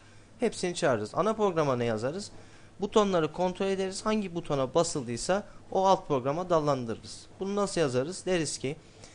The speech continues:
eğer bir numara, yani başlangıçta ana programı yazar, altına if port A sıfır eşittir bir ise den yak bir.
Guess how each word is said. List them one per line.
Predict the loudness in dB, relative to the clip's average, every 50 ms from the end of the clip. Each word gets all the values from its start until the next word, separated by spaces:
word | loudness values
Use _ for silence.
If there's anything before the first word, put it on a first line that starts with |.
| -16 -6
eğer | 0 2 2 4 2 2 0
bir | -2 -2 0 0 0
numara, | 0 0 0 0 2 0 0
yani | 2 2 0 2 2
başlangıçta | 2 2 2 2 0 -2 -2 -2 -4 -8 -8 -6
ana | -4 -2 -2 -2
programı | 0 0 -2 -2 -2 -2 -2 -2
yazar, | -2 -2 0 -2 -2 -4 -4 -4
altına | -2 -2 0 0 -2 -2 -4 -4 -4 -6 -8 -16 -20 -20 -20 -18 -8 -2
if | 0 0 0 -2 -4 -4
port | 0 2 2 2 2 -2 -8 -16 -16 -8 -2
A | 2 4 6 6 4
sıfır | 4 0 -4 -6 -6 -4 -4 -6 -6 -8 -12 -20 -20 -20 -16 -8 -4
eşittir | -4 -2 -2 -2 -6 -6 -6 -6 -6 -4 -4 -2
bir | -2
ise | 0 0 0 -2 -4 -6 -6 -8 -14 -18 -20 -20 -20 -20 -20 -20 -20 -20 -20 -20 -20 -20 -2 4
den | 4 6 6 4 2 -4 -8 -12 -8 -2
yak | 2 4 4 4 2 0 -2
bir. | -2 -2 -2 -4 -10